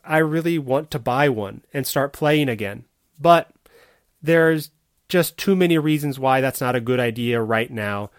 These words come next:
So trumpet is probably something that will just be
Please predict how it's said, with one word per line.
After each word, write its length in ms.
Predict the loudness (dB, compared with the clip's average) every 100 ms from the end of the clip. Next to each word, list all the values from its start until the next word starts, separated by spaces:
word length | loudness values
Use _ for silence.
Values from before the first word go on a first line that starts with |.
| _ _
So 260 | -4 0 2
trumpet 420 | 4 2 2 -2
is 140 | -2
probably 720 | -4 -8 2 4 4 2 0 -2
something 520 | 0 0 0 -2 -2
that 140 | -4
will 140 | -4 -2
just 340 | 0 0 -2
be 360 | -2 0 -2